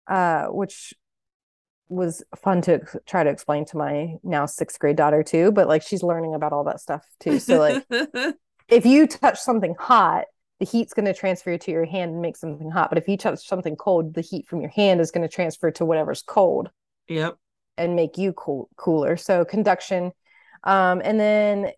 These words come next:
Speaker 1: convection is where the movement of air over the body disperses heat. So it,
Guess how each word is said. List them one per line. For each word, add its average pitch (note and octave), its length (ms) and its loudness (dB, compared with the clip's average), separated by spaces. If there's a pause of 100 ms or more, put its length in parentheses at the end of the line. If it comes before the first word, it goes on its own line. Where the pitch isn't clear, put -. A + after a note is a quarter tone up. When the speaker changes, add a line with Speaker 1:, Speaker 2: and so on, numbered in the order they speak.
Speaker 1:
convection G#3 1300 -4 (680)
is F#3+ 360 0
where F#3 360 4
the F#3+ 80 -2
movement G3 400 -4
of F3 220 -8
air F3+ 360 2
over F3 140 -2
the E3+ 60 -2
body D#3+ 360 0
disperses D3+ 640 -10
heat. D#3 300 -6
So D#3+ 340 6
it, C#3+ 260 0